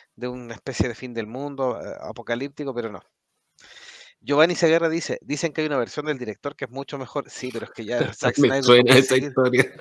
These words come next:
Speaker 1: Sí, o sea, es, es ve-, es verdad, todas las veces que he visto versión del director de la
Speaker 2: <laughs>
Speaker 1: película, es muy buena en comparación a la película, pero no puede seguir sacándola así, po. Así
Speaker 2: Pero
Speaker 1: que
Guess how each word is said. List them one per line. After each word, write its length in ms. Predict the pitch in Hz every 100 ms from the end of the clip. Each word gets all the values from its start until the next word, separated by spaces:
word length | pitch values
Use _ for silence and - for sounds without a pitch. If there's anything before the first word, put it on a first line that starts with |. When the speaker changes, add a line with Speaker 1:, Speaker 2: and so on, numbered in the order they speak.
| - - - 139 - 135
Speaker 1:
Sí, 280 | - 78 -
o 100 | 135
sea, 220 | - 147 202 - - - 302
es, 140 | 277 -
es 140 | 143 151
ve-, 160 | - 143 _
es 160 | 147
verdad, 380 | 143 135 123 156 -
todas 180 | 151 170
las 100 | 156
veces 240 | 233 240
que 100 | 226
he 20 |
visto 220 | 156 - -
versión 320 | 139 - 156
del 140 | 151
director 600 | 139 139 120 107 170 208 190 226 208 165 -
de 160 | 196 143
la 120 | 147
Speaker 2:
<laughs> 0 |
Speaker 1:
película, 460 | 156 190 190 214 214
es 140 | 139
muy 240 | 143 160 208
buena 420 | 190 208 214 220 _ _
en 160 | 160
comparación 500 | 156 160 156 156 175
a 40 | 175
la 100 | 165
película, 380 | 165 190 160 123
pero 160 | 127
no 120 | 127 120
puede 160 | 143
seguir 260 | 175 151 165
sacándola 560 | - 147 160 170 143 117
así, 240 | - 160
po. 200 | 110 95 _ _ _ _ - - - -
Así 240 | 113 113
Speaker 2:
Pero 40 | 107
Speaker 1:
que 220 | -